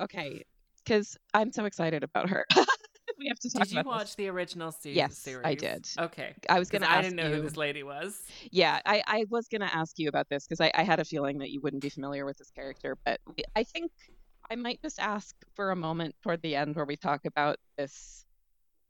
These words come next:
Speaker 1: like, we talk about this episode in context a little bit with the rest of the Star Trek universe,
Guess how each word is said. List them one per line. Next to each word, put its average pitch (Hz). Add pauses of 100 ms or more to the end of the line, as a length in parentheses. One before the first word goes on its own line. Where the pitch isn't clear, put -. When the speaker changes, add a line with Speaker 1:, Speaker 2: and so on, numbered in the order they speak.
(380)
Speaker 1:
like, 151
we 165
talk 185
about 180
this 175
episode 156
in 156
context 160
a 190
little 185
bit 180
with 165
the 170
rest 156
of 160 (160)
the 147
Star 147
Trek 165
universe, 175